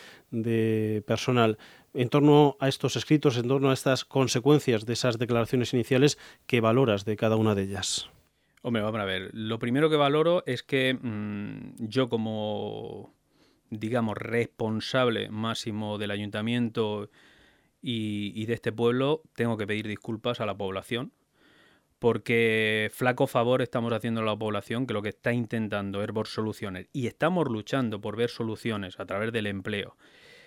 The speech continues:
Speaker 2: a través de las ayudas y a través de muchas familias que están pasando dificultades,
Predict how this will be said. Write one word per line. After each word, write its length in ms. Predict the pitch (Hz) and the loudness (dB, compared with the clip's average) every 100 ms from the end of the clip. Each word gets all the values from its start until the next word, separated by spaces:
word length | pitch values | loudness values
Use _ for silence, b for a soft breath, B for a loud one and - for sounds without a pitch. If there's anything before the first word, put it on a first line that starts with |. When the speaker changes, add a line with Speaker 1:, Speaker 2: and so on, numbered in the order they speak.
| b | b
Speaker 2:
a 120 | 101 98 | -8 -4
través 420 | 101 104 113 113 | -4 0 0 2
de 100 | 113 | 0
las 180 | 107 107 | -2 -4
ayudas 480 | 104 117 104 92 | -2 0 0 -4
y 80 | 107 | -6
a 60 | 95 | -6
través 240 | 101 110 | -4 -4
de 120 | 110 | -4
muchas 340 | 104 117 - 104 | -2 -4 -4 -4
familias 460 | 104 107 104 98 | -4 -4 -4 -6
que 240 | - 98 95 | -6 -8 -6
están 240 | - 110 | -6 -6
pasando 300 | 107 113 107 | -4 -4 -4
dificultades, 720 | 107 - 104 101 107 110 143 | -4 -6 -8 -6 -4 -4 -6